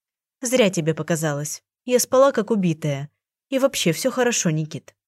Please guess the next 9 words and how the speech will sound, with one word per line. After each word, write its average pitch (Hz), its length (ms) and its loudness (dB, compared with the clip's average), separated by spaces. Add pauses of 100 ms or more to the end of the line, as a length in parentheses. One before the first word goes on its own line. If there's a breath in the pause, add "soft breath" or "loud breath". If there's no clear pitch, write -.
(240)
Ведь 202 220 -2
у 202 40 4
нас 190 160 2
всё 196 180 -4
хорошо, 196 440 0
правда?» 196 480 -2 (800)
«Ну 175 220 4
ещё 170 420 2
бы, 151 200 -6